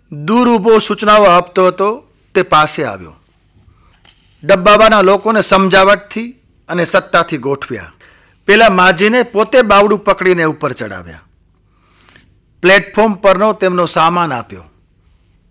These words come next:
પેલી બચરવાળ બાઈને પણ ચડાવી. સ્ટેશન પર નજર દોડાવીને ખાતરી કરી લીધી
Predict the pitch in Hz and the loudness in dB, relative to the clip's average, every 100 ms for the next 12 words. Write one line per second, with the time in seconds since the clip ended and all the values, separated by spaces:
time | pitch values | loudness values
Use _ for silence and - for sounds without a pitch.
0 | _ _ - 180 170 156 170 170 196 185 | _ _ -2 0 2 0 0 2 2 4
1 | 185 165 165 180 202 202 175 - 131 113 | 4 4 2 0 -2 -4 -6 -4 -6 -8
2 | 95 85 _ _ _ _ _ _ _ _ | -14 -20 _ _ _ _ _ _ _ _
3 | - - - 170 175 185 175 151 175 160 | -20 -20 -8 -4 -2 -2 -4 -2 -4 -4
4 | - _ 131 135 170 170 202 185 190 190 | -14 _ -12 -2 0 2 0 2 2 2
5 | 208 214 202 - 175 175 185 190 202 202 | 2 0 -4 -4 -4 -4 -4 -4 -2 -2
6 | 220 202 196 131 | -4 -4 -6 -8